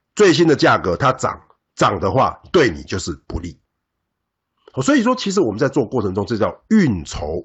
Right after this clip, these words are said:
帷幄。所以才有一个重点是怎么样？我卖出认沽是看涨，卖出认购是看什么？看不涨。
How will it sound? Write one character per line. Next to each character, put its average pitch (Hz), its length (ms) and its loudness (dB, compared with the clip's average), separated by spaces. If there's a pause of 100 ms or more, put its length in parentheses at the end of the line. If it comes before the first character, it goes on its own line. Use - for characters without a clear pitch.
帷 80 260 -8 (120)
幄。 123 240 -4 (440)
所 196 140 2
以 165 40 4
才 139 160 0
有 147 80 4
一 143 40 4
个 120 100 2
重 120 160 2
点 80 120 -6
是 98 120 -4
怎 71 80 -8
么 80 80 -8
样？ 85 180 -6 (240)
我 110 160 0
卖 147 360 2
出 131 240 0
认 127 280 2
沽 101 340 -6
是 - 160 -8
看 - 300 -6
涨， - 180 -12 (260)
卖 143 200 2
出 123 200 -2
认 113 280 0
购 95 220 -2
是 - 160 -10 (100)
看 123 240 0
什 80 100 -14
么？ - 140 -14 (640)
看 127 180 0
不 113 120 -4
涨。 - 200 -8